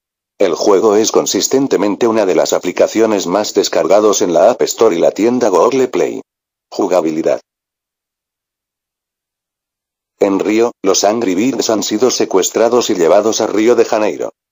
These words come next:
Al igual que en los Angry Birds originales, los jugadores utilizan una resortera para lanzar pájaros en las estructuras cercanas,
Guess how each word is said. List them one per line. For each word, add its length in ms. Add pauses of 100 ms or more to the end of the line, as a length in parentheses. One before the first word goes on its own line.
(280)
Al 160
igual 360
que 120
en 100
los 180
Angry 320
Birds 360
originales, 720 (100)
los 240
jugadores 580
utilizan 500
una 160
resortera 600
para 160
lanzar 460
pájaros 500
en 100
las 180
estructuras 680
cercanas, 680